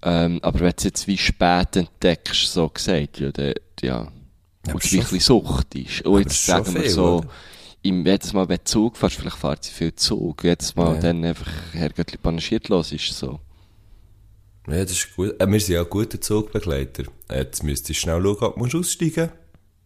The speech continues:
Speaker 2: musst. Ist gut, kannst
Speaker 1: Ja.
Speaker 2: weiter.
Speaker 1: <laughs> Habt ihr das Billy ja schon gezeigt? Habe ich euch, habe ich euch schon gesehen? Ähm,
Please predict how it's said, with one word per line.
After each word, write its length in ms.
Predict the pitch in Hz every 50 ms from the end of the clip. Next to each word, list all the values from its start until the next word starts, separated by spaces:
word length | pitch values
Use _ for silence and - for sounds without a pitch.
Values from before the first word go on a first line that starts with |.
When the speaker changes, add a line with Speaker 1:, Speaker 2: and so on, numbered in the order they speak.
| _ _ _ _ -
Speaker 2:
musst. 200 | 160 185 190 -
Ist 60 | -
gut, 200 | - 76 73 -
kannst 220 | - - - - -
Speaker 1:
Ja. 60 | 107 65
Speaker 2:
weiter. 340 | 62 - - - - 64
Speaker 1:
<laughs> 260 | - - - - - - - - - - - - - - - - - - - _ _ - - - - - - - - - - - - - - 160 156 147 131 123 117 117 - - - - -
Habt 220 | - - 175 - -
ihr 40 | -
das 100 | - -
Billy 160 | - 113 123
ja 80 | 123 113
schon 120 | - 131
gezeigt? 380 | - - - 165 151 - - -
Habe 120 | 104 104 117 120 127 139
ich 80 | 147 143
euch, 100 | - -
habe 220 | 95 95 107 123
ich 60 | 135 131
euch 260 | 143 160 147 - -
schon 140 | - 151 -
gesehen? 300 | - - - 175 - 80 - - _ _ _ _ _ - - - - - - - - - - - - - - - - _ - - - - - - - - - - - - - - - -
Ähm, 480 | - 95 95 95 95 92 92 92 90 85